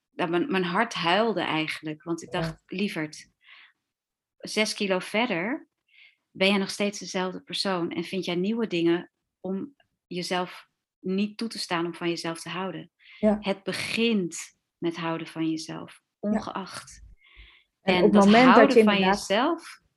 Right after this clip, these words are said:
Speaker 1: dat gaat ertoe leiden dat jouw lichaam zich vormt naar de persoon die jij wil zijn.
Speaker 2: Ja, want de gedachte gaat altijd vooraf aan
Speaker 1: Ja.
Speaker 2: wat je ziet, wat je doet.
Speaker 1: Klopt.
Speaker 2: Hè, jouw gedachtes manifesteren, eh, dingen.
Speaker 1: Ja.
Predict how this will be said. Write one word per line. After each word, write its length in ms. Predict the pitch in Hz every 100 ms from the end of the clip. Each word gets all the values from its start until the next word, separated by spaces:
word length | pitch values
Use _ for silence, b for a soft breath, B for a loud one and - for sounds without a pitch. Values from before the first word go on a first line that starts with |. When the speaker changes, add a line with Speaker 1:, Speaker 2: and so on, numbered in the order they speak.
| _
Speaker 1:
dat 300 | - 226 302
gaat 220 | - 240 226
ertoe 220 | - 220
leiden 520 | 208 202 185 180 180 _ _ _ _
dat 200 | 190 190
jouw 140 | 190
lichaam 360 | 190 196 190 175
zich 200 | 185 -
vormt 420 | - 180 175 175
naar 160 | 170 165
de 80 | 170
persoon 340 | - 170 170
die 100 | 170
jij 160 | 160 156
wil 200 | 160 160
zijn. 420 | 196 165 156 170 _ _
Speaker 2:
Ja, 280 | 269 - _ _ _ B B B B
want 160 | 226
de 80 | 226
gedachte 560 | - 202 247 254 - 214
gaat 160 | 214
altijd 400 | - 226 240 214
vooraf 480 | - 196 233 240 -
aan 440 | - 208 208 202 - _ _
Speaker 1:
Ja. 280 | 233 - -
Speaker 2:
wat 260 | 208 220
je 100 | 220 202
ziet, 220 | 180 214
wat 220 | 180 202 202
je 60 |
doet. 440 | 196 285 180 - - b b b
Speaker 1:
Klopt. 180 | - 247
Speaker 2:
Hè, 40 |
jouw 180 | 254 214
gedachtes 840 | 196 202 233 262 - 185 190 190 -
manifesteren, 1160 | 190 202 196 180 175 - 233 269 240 196 180 180
eh, 400 | 180 175 175 175
dingen. 420 | 175 190 175 170 277
Speaker 1:
Ja. 140 | -